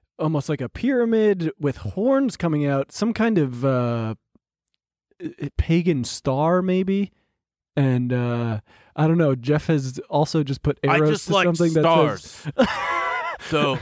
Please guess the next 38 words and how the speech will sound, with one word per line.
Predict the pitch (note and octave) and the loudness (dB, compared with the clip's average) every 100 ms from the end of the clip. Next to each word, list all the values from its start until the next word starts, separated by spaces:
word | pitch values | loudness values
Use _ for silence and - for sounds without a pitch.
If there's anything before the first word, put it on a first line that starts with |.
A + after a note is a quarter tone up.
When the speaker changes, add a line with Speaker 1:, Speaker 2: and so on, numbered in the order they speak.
| - | -8
Speaker 1:
<laughs> | - - | -20 -4
And | F3+ | 2
Speaker 2:
there's | G#3+ A3 | 4 2
Speaker 1:
then | |
Speaker 2:
no | G3 G3+ G#3 F3+ | 2 2 2 0
ulterior | F3+ E3+ F#3 E3+ D3+ | -2 0 2 2 0
Speaker 1:
but, | C#3 | 0
Speaker 2:
motives. | D3 D3 C3 G2 F#2 | 2 2 0 -2 -6
Speaker 1:
but | D#3+ G3+ | -2 0
what | E3+ B3+ | 2 0
is | A3 | 0
the | G3 | -4
yeah? | C#3+ C#3+ F#3 G3 G#2+ G#2 _ _ _ _ - _ _ | -4 -2 0 0 -2 -8 _ _ _ _ -20 _ _
Speaker 2:
The | - G#2 C3+ C3 | -18 -4 -2 -2
yeah? | A#2 B2+ E3 A3 A#3 | -2 0 0 -2 -4
Speaker 1:
<laughs> | _ _ _ _ _ - - - - - D#3+ | _ _ _ _ _ -20 -20 -20 -20 -4 2
Speaker 2:
Well, | F3 F3 - | 2 2 0
oh, | F#3 A3+ D#3+ | 2 2 2
that's | B2+ F#3+ - | 0 -2 -4
just, | G3+ G3+ - - _ _ _ | -4 -4 -4 -16 _ _ _
that's | F#3+ G3+ - | -4 -2 -4
the, | C#3 F#3 E3 D#3+ C3+ | -2 0 2 -2 -4
the | D#3 D3 D3 B2+ A#2+ - | 0 2 0 -8 -18 -4
part | E3+ F3 | 0 0
of | D3 | 0
the | D3 D3+ | -2 -2
symbol | - G3+ F3 B2+ F#2+ | 0 0 2 0 -2
for | - C3 C3 - | -2 0 0 -2
the | B2 C#3 C#3 | -6 -6 0
Amazon | C#3+ D#3 D#3 D3 | 0 0 -2 -2
dot | C3+ A#2+ | -4 -6
com | D3+ D3 C#3 | -2 -2 -2
logo. | B2 B2+ D3 D#3 A#2+ F2+ - | -2 0 2 2 -2 -6 -4
Speaker 1:
Okay. | E3+ D#3+ C3 G#2+ | -6 -4 -8 -8
Speaker 2:
It's | A2+ C#3 - | -6 -6 -6
called | D#3 D3 B2 | 0 0 0
the | A#2+ | -4
yeah. | G#2 G#2 A#2+ A#2 - | -4 -2 0 0 0